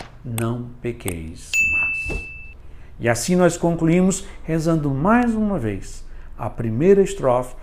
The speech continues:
do Salmo cento e vinte e cinco, cento e vinte e seis, que diz: "Quando o Senhor reconduziu nossos cativos, parecíamos sonhar.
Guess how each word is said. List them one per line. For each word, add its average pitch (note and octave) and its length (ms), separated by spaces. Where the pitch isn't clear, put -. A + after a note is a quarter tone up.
do D3 100
Salmo C3+ 680
cento A#3+ 300
e - 20
vinte F#3 180
e - 40
cinco, F#3+ 340
cento E3 260
e D#3 40
vinte C#3+ 180
e - 20
seis, D#3 320
que - 100
diz: - 560
"Quando G#3+ 440
o G#3+ 40
Senhor G3+ 500
reconduziu F3+ 1500
nossos G#3 540
cativos, - 880
parecíamos E3 840
sonhar. F#2+ 500